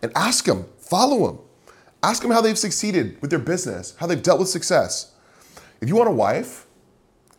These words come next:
ask a guy with a wife. You have a wife, she's nice. I want a nice wife. How do you get one, right? How do we do it? You want children? Ask a married couple. Hang with their children, mentor them, babysit their kids,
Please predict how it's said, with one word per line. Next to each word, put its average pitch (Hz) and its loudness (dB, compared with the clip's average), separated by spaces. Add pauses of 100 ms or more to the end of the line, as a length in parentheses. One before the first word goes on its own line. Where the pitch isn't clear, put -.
(160)
ask 110 0
a 170 2
guy 165 4
with 196 4
a 214 4
wife. 269 -2 (720)
You 143 4
have 202 6
a 165 2
wife, 110 2
she's 139 -6
nice. 208 0 (120)
I 135 -2
want 254 6
a 208 4
nice 113 0
wife. 127 0 (160)
How - -4
do 233 2
you 240 2
get 208 2
one, 90 -8 (600)
right? 117 0 (760)
How 175 2
do 240 8
we 262 2
do 247 6
it? - 2 (540)
You 113 0
want - 4
children? 254 0 (560)
Ask 180 -2
a 196 -2
married 165 2
couple. - -4 (640)
Hang 196 2
with 226 4
their 208 6
children, 170 -2 (220)
mentor 170 2
them, 101 -4
babysit 208 0
their 139 0
kids, 92 -4